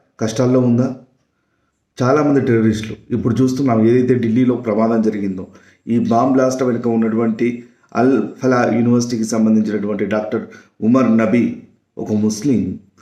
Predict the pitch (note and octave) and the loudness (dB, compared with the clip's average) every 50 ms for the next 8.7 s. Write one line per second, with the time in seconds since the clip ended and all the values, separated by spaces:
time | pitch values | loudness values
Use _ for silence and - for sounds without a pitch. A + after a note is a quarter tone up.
0 | _ _ _ - G#2+ A#2 B2+ C3+ C#3 B2+ - C3+ B2 A2 A2 A2 - - - - | _ _ _ -4 0 2 2 2 2 2 2 0 0 0 0 -2 -6 -14 -20 -20
1 | _ _ - A2+ A#2 B2 B2 E3+ E3 D#3+ D3+ D3 - - B2 A#2 A2 A2+ A2 G#2+ | _ _ -2 0 2 4 4 4 4 4 4 2 4 4 4 4 4 2 2 0
2 | - - A2 G#2+ A2 G#2+ C3 - - - - A2+ A2+ A2+ C#3+ C#3 C#3 C3 A#2+ B2 | -2 -4 -4 -2 0 0 -2 -2 -2 -2 0 0 2 2 2 2 2 0 2 2
3 | A#2+ A#2 A#2+ C3+ C3 - - - C3+ A2+ - - - _ - - A2+ A#2 A#2 D3 | 0 0 2 0 -2 -2 -4 -4 -4 -4 -6 -8 -20 _ -6 -4 -4 -2 0 0
4 | C#3 B2 C#3 B2+ - C#3+ A#2+ A2 A2+ A2+ A#2 A#2+ A#2+ - - A#2+ A#2 A#2 A#2 - | 0 2 2 0 0 0 -2 0 0 0 0 0 -2 -4 -4 -4 -2 -2 -2 -2
5 | - B2+ G#2+ G2 A2+ A2+ A2+ A#2 A2+ G2+ G#2 G2 G2 G2 G#2 G#2+ G2+ A#2 A2 - | -2 -2 -2 0 0 -2 0 0 -2 -2 -2 -2 -2 -2 -2 -2 -2 -2 -4 -2
6 | C3 A2 - A#2+ A2 - - C#3 C3 A#2 - A#2+ G#2+ G#2+ G#2 G#2+ G#2+ A2 G#2+ G#2+ | -4 -6 -4 -4 -6 -4 -2 -2 -2 -2 0 -2 -2 0 0 -2 -2 -2 -2 -4
7 | G2 - - - - - _ - - A2+ A#2+ A#2+ A#2+ A#2+ A#2+ - - B2+ A2+ A#2 | -6 -8 -12 -20 -20 -20 _ -4 -2 0 2 2 0 0 -2 -4 -4 -2 0 0
8 | B2+ C#3+ C#3 C3+ C3+ C3+ A#2+ A2 G2 G2+ B2 B2+ C3 C3 | 0 0 2 2 2 2 0 0 0 0 2 2 2 0